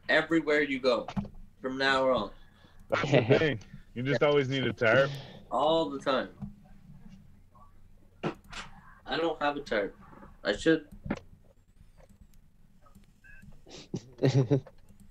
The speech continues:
Speaker 1: Yo, so I'm gonna go, I'm gonna go camping in Algonquin Park by myself. And I'm gonna bring,
Speaker 3: By
Speaker 1: like,
Speaker 3: yourself.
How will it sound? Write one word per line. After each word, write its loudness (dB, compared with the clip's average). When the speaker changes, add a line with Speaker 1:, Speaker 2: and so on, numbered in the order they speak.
Speaker 1:
Yo, 4
so 4
I'm 4
gonna 2
go, 6
I'm 4
gonna 4
go 6
camping 2
in 0
Algonquin 0
Park 2
by 0
myself. 0
And -2
I'm -4
gonna -4
bring, 0
Speaker 3:
By 4
Speaker 1:
like, 6
Speaker 3:
yourself. 0